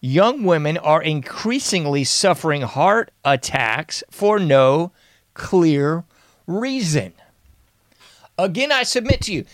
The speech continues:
if you go out in the yard and chop your hand off with a machete, you can't very well say people are losing their hands for no clear reason.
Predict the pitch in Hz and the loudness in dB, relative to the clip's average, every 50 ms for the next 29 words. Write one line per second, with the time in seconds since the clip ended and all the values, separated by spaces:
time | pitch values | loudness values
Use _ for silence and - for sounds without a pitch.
0 | - - - 190 170 - 208 196 160 160 202 220 247 240 247 247 247 247 233 214 | -20 -4 -2 -2 0 0 -2 0 2 2 4 4 4 4 2 2 2 0 0 0
1 | 175 214 226 233 226 208 202 190 165 156 135 - - 220 214 220 - - 190 156 | 2 4 4 6 6 4 4 0 -2 -4 -4 -2 0 0 0 0 0 2 2 2
2 | 127 - 185 196 220 220 185 170 156 151 139 - 175 151 143 135 127 120 - - | 2 2 0 0 0 0 2 2 2 2 2 0 -2 -2 0 -2 -2 -4 -4 -4
3 | - 196 214 220 196 147 101 95 - - - - _ _ _ _ _ _ _ _ | -2 0 0 0 0 -4 -6 -10 -14 -20 -20 -20 _ _ _ _ _ _ _ _
4 | _ _ _ _ _ _ 170 208 170 - - - 269 277 - 196 175 226 240 233 | _ _ _ _ _ _ -8 -8 -6 -6 -2 0 0 0 -2 0 0 2 2 2
5 | 220 208 190 208 190 180 160 - - 240 233 202 180 160 147 127 - _ _ _ | 2 2 2 2 2 2 0 0 0 2 2 4 2 2 -2 -6 -10 _ _ _
6 | _ _ _ _ _ - 269 294 285 285 247 220 214 - 185 185 190 190 190 226 | _ _ _ _ _ -4 -4 -2 0 2 2 2 4 4 4 4 4 4 2 0
7 | 254 254 208 190 220 202 180 165 170 156 123 127 180 202 226 220 190 160 156 131 | 0 -2 -2 -2 -2 0 0 2 2 2 2 0 -2 -2 0 -2 -2 -2 -4 -6
8 | - - 180 175 175 196 208 160 - - 196 190 190 185 165 160 180 220 240 226 | -4 -2 -2 0 0 0 -2 -2 -2 -2 0 2 2 2 2 2 0 0 0 -2
9 | 160 123 90 80 | -4 -6 -8 -10